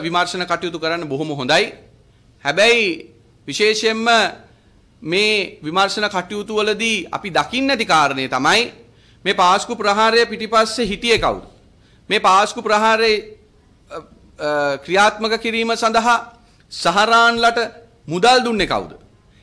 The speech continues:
ඒ අයට ඒ පුහුණුවීම් කටයුතු කරන්න හැකියාව ලබා දෙන්නට අවශ්‍ය කරන ශක්තිය ලබා දුන්නේ කවුද?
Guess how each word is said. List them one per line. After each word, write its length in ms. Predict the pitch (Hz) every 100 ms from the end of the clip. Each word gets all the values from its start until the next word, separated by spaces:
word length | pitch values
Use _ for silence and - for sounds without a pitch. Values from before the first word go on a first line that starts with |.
| _ 151
ඒ 200 | 190 233
අයට 300 | 233 240 240 240 208 - -
ඒ 140 | 180
පුහුණුවීම් 640 | 180 - 190 262 269 262 254
කටයුතු 380 | 240 226 233 226
කරන්න 360 | 226 220 220 220 202 - - _ _ _ - - - - 160 156 151
හැකියාව 460 | 175 180 233 233
ලබා 300 | 226 220 220 220
දෙන්නට 320 | 226 226 226
අවශ්‍ය 360 | 208 214 226
කරන 220 | 220 226 226
ශක්තිය 400 | 233 208 - 262
ලබා 260 | 240 214 175
දුන්නේ 220 | 151 120
කවුද? 220 | 104